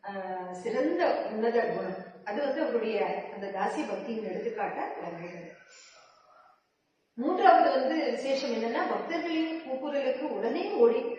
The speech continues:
வரக்கூடியவர். ஏன்னா இன்றைக்கும் சிரஞ்சீவியா நமக்குள், நம்மிடையே கலியுகத்துல பிரத்யக்ஷ தெய்வமா அவர் வந்து இருக்கிறார் இல்லையா? அதனால அவர் வந்து கூப்பிட்ட குரலுக்கு உடனே ஓடி வந்து அந்த பக்தர்களை காப்பவர்.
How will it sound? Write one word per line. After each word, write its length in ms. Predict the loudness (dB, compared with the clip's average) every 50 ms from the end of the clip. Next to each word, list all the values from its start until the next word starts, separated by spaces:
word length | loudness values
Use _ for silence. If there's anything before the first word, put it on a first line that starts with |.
| -8 -6
வரக்கூடியவர். 680 | -4 -4 -4 -4 -6 -8 -6 -6 -6 -6 -6 -8 -10 -12 -14 -16 -14 -14 -14 -16 -16 -18 -20 -20 -20 _ _
ஏன்னா 280 | -6 -2 0 0 0 2
இன்றைக்கும் 520 | 2 2 2 0 0 0 0 -2 -2 -2
சிரஞ்சீவியா 760 | -2 0 0 0 0 0 0 -2 -2 -2 0 0 0 0 0
நமக்குள், 600 | -2 -4 -4 -6 -6 -6 -4 -4 -2 -2 -4 -4 -8 -10 -12 -10 -6
நம்மிடையே 520 | -4 -2 0 2 4 4 4 4 2 2
கலியுகத்துல 640 | 0 0 0 0 0 0 0 -2 -2 -2 -2 -2 -2
பிரத்யக்ஷ 540 | -2 -2 -4 -2 -2 -2 -2 -2 -4 -2 0
தெய்வமா 420 | 0 0 0 0 0 -2 -2 -2
அவர் 200 | -2 -2 -2 -2
வந்து 240 | -2 -4 -4 -4 -4
இருக்கிறார் 480 | -4 -4 -4 -6 -4 -4 -4 -4 -4
இல்லையா? 220 | -6 -6 -6 -6 -6 -8 -10 -12 -16 -20 -14 -10
அதனால 320 | -6 -4 -4 0 0 0
அவர் 140 | 0 0 0
வந்து 220 | -2 -2 -2 -4 -6
கூப்பிட்ட 340 | -6 -8 -8 -6 -4 -4
குரலுக்கு 520 | -4 -4 -4 -4 -4 -6 -6 -6 -6 -6 -6
உடனே 360 | -6 -6 -6 -6 -4 -4 -4 -6 -6 -10 -12 -16 -18 -20 -10
ஓடி 320 | -6 0 2 2 2 2 2
வந்து 560 | 0 -2 -2 -2 -2 -4 -4 -4 -8 -10 -10 -10
அந்த 200 | -8 -6 -6 -6
பக்தர்களை 580 | -6 -6 -6 -6 -6 -6 -6 -6 -6 -6 -6
காப்பவர். 400 | -6 -8 -8 -8 -10 -12 -12 -14